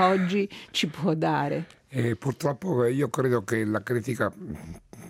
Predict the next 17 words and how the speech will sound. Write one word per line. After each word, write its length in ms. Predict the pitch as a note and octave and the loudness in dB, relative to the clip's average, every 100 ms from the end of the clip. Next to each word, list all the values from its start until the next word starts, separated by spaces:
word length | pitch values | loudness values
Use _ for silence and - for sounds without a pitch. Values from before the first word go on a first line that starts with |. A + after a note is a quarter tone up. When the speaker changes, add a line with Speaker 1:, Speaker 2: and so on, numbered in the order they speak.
| G2+ - - A#2 | -14 -14 -10 -2
Speaker 2:
limitiamoci 560 | G2+ F#2+ G2+ A2+ A2 | 0 2 0 0 0
alla 100 | G2+ | -2
critica 320 | F2+ G2+ G#2+ | -4 -4 -2
cinematografica, 720 | - A2 G2+ G2+ G2+ G#2+ F#2+ F#2+ | -2 -2 -2 -2 -2 -2 -4 -8
anche 300 | F#2 A2 F#2 | -4 -2 -2
se, 160 | G2 | -2
come 240 | G2+ G#2+ A2 | 0 2 2
dici 240 | G2+ G2+ | 0 -4
tu 160 | F2 G2+ | -4 -2
giustamente, 540 | G#2 - G2 F#2+ G2+ | -2 0 -2 -2 -4
penso 260 | F2 G2+ A2 | -2 -2 0
che 80 | G2+ | 0
il 60 | |
ragionamento 560 | F#2+ G2+ G2+ G#2 G2 F2+ | 0 0 0 0 -2 -2
possa 300 | G2 F2+ G#2+ | -2 0 -2
essere 320 | F2 G2 G#2 | -2 -2 -2
esteso, 500 | E2 - G2+ F#2+ A2 | -4 -2 0 0 -2